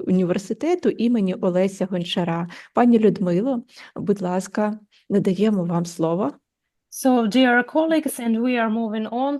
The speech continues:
Speaker 2: to our next presentation, uh, sources of current information of the university library during the full-scale Russian invasion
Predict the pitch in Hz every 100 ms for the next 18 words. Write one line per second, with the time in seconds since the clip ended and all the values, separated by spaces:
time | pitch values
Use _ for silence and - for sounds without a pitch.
0 | - 226 214 214 202 220 277 - - -
1 | 269 247 247 269 277 277 - 320 339 -
2 | - - 226 233 233 226 226 220 - 269
3 | 262 254 269 226 214 - 254 254 254 240
4 | 214 226 226 240 240 - 226 208 202 214
5 | 220 220 254 262 269 - 247 247 240 233
6 | 240 240 226 226 226 220 202 - 254 240
7 | - 254 247 233 233 226 - 226 220 214
8 | 220 220 240 233